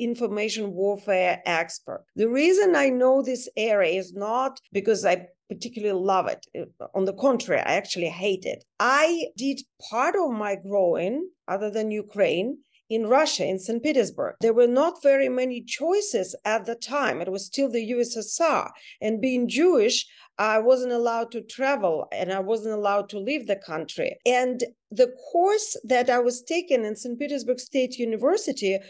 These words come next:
was in literature. Uh, my specialty was in English and American literature. I wrote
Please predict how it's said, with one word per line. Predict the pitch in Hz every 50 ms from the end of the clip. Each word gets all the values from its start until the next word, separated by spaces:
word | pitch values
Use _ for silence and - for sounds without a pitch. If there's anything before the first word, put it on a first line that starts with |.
| - _ -
was | - 240 285 254
in | 277 269 262 269
literature. | 311 339 330 - 226 196 - - - 165 - - - _ _ _ - - - _
Uh, | - 185 202 202 196
my | 220 226 233 220 220 220 220 220 220 -
specialty | - 285 359 403 - 403 285 254 247 233 220
was | 208 214 240 247 254 247 226 214 208 - - -
in | 226 220 208 190 190 185 185 _ _ -
English | 220 240 240 233 247 240 240 233
and | 196 190
American | 214 202 202 208 208 - 214 202
literature. | 185 190 190 262 302 294 - - 392
I | 339 269 233
wrote | 220 214 214 214 208 208